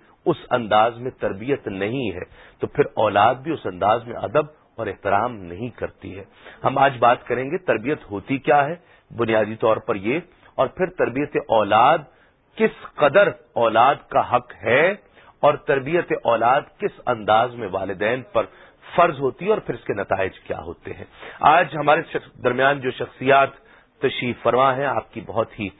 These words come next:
جانی پہچانی محبوب، ہر دل عزیز شخصیت، جن کی گفتگو سے ہم ایک تبدیلی کی مہک محسوس کرتے ہیں،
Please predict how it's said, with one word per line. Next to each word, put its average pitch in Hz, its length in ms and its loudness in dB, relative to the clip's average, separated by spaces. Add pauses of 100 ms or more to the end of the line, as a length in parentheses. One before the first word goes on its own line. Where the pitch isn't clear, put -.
(380)
جانی 107 240 0
پہچانی 110 580 -4
محبوب، 104 500 -4 (120)
ہر 104 100 0
دل 95 180 -4
عزیز 104 300 -6
شخصیت، 156 480 -2 (640)
جن 127 140 0
کی 117 160 -10
گفتگو 151 420 2
سے - 140 -2 (340)
ہم 117 100 -4
ایک 120 120 -8
تبدیلی 139 520 -6
کی 120 180 -8
مہک 117 340 -2
محسوس 117 440 -6
کرتے 113 380 -4
ہیں، 101 80 -6